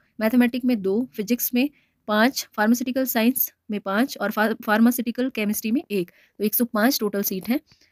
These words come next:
ये अगर आपको कोई भी दिक्कत होती है, अगर आपको ऑनलाइन फॉर्म फिल करने में कोई प्रॉब्लम होती है, तो यहाँ पे हेल्पलाइन दी गई है, तो एंट्रेंस एग्जाम सेल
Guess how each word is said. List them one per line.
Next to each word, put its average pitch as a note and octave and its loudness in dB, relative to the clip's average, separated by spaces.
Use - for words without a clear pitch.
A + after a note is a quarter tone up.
ये D#4+ -2
अगर B3+ 0
आपको B3 -2
कोई B3+ 0
भी C4+ 0
दिक्कत A#3 -4
होती G#3 -2
है, B3 -2
अगर A3 -2
आपको A3 -2
ऑनलाइन G#3+ 2
फॉर्म B3 0
फिल B3+ 0
करने A#3 4
में A#3+ 6
कोई A#3+ 0
प्रॉब्लम A3 0
होती G3+ 2
है, A#3 -2
तो A#3+ 0
यहाँ B3 4
पे C#4 0
हेल्पलाइन C4 0
दी A3+ 2
गई G#3+ 0
है, B3 0
तो B3 -4
एंट्रेंस A#3 0
एग्जाम A#3 0
सेल B3 -2